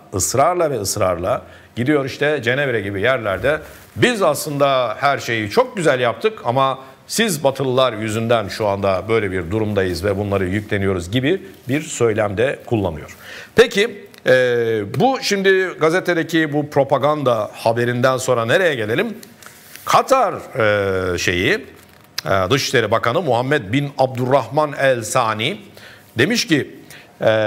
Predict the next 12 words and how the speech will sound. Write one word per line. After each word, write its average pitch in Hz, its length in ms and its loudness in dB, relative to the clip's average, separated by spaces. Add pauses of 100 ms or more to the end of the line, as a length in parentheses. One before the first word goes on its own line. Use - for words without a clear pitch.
(640)
"Ankara'ya 180 520 4
asla 190 400 2
sırtımızı 170 540 0
dönmeyeceğiz." 117 760 2 (380)
Bu 175 480 0
neden? 147 680 2 (540)
Çünkü 117 640 0
Katar, 123 440 2 (160)
Suudi 147 340 2
Arabistan'la 131 720 0
ilişkilerini 147 760 -2 (360)
düzeltme 156 640 2